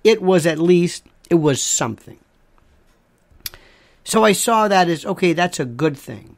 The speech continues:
That's, I saw that as Trump, good, good, good. He absolutely changed the course of American politics as we know. He's done some things that are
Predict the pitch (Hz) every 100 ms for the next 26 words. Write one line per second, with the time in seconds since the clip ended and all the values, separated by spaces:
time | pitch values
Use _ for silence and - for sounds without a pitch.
0 | _ 147 196 - - 143 139 - 170 151
1 | 139 127 117 - 185 175 175 _ - 139
2 | 139 135 123 117 98 - _ _ _ _
3 | _ _ _ _ _ _ _ _ _ _
4 | _ _ _ _ _ - 196 220 214 196
5 | 202 180 170 - - 202 190 185 180 180
6 | 156 143 143 135 - 190 180 170 - -
7 | - 151 151 147 - _ _ _ _ _
8 | 175 180 165 165 151 156 147 - 147 -
9 | 120 120 151 147 117 113 196 _ _ _
10 | _ _ _ _ _ - 160 165 180 185
11 | - 180 160 170 165 143 151 135 131